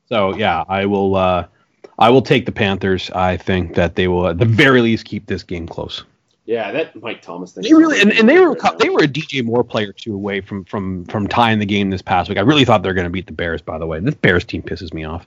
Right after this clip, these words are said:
Speaker 2: Oh, they're
Speaker 1: Uh,
Speaker 2: so annoying, aren't they? But the
Speaker 1: Yeah.
Speaker 2: defense, the defense is, it, they're, they're the,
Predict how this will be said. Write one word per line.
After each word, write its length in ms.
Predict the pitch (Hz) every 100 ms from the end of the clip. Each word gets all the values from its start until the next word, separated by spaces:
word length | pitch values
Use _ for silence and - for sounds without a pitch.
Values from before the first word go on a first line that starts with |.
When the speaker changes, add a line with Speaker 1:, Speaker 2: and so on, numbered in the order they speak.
| -
Speaker 2:
Oh, 320 | 127 123 117
they're 140 | 123
Speaker 1:
Uh, 60 | 196
Speaker 2:
so 360 | - - 147
annoying, 380 | 123 110 107 101
aren't 180 | 104 113
they? 140 | 143
But 180 | 147 151
the 80 | 151
Speaker 1:
Yeah. 140 | 127
Speaker 2:
defense, 340 | 180 175 147 131
the 80 | 131
defense 540 | 151 143 127 120 -
is, 240 | 113 101 -
it, 140 | 117
they're, 160 | 123 123
they're 220 | 139 143
the, 240 | 135 113